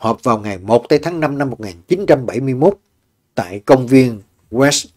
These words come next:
Potomac, gần đài tưởng niệm Lincoln và đài tưởng niệm Washington. Họ đang chuẩn bị cho một cuộc biểu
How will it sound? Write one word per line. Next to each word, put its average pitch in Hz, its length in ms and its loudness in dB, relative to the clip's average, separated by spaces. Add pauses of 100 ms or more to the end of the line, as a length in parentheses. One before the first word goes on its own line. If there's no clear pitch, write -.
(160)
Potomac, 117 440 -4 (800)
gần 120 320 2
đài 113 160 0
tưởng 131 280 0
niệm 117 200 -2
Lincoln 131 480 2
và 98 380 -4
đài 107 220 -4
tưởng 120 200 -6
niệm 104 200 -6
Washington. 107 420 0 (1400)
Họ 139 180 6
đang 180 180 4
chuẩn 175 240 0
bị 127 180 6
cho 180 80 6
một 143 200 2
cuộc - 180 -2
biểu 139 160 6